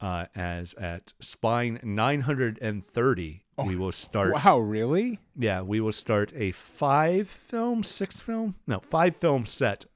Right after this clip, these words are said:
Speaker 1: of, uh, von Sternberg and Marlene Dietrich's Hollywood movies, uh, from nineteen thirty to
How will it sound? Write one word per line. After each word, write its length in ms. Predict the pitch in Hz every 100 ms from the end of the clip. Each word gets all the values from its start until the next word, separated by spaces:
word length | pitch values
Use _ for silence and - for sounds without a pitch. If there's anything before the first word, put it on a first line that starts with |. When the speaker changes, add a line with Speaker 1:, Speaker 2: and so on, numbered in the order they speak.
| _
Speaker 1:
of, 360 | - 110 104 - _ _ -
uh, 240 | 98 95 - - - _ _ -
von 200 | 120 123
Sternberg 640 | - 151 143 135 127 123 135
and 220 | 110 107
Marlene 380 | 110 117 113 101
Dietrich's 640 | 110 107 - 101 - - -
Hollywood 600 | - - 143 117 90 80
movies, 500 | 87 80 82 85 - - _ _ _ _ -
uh, 300 | 98 90 82 - _ _ _ _ _ _ _ _ _ _ _ _ - _
from 260 | - 101 90
nineteen 380 | 92 92 104 90
thirty 400 | - 95 87 87
to 760 | - 92 87 87 85 82 82